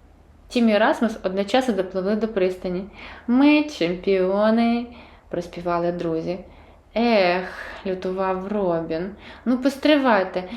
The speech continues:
я до вас доберуся!» І тут почувся громовий голос.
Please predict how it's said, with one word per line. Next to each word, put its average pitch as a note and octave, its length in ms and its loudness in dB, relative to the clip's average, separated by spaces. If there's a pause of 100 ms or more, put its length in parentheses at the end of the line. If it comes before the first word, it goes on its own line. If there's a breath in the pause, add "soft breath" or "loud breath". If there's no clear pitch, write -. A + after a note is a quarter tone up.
(140)
я B3 200 4
до G#3+ 120 2
вас G3 200 0
доберуся!» G3+ 960 2 (760)
І F3+ 260 0 (180)
тут - 380 -4 (100)
почувся F3 1120 -4
громовий E3+ 640 -2
голос. F3 720 -8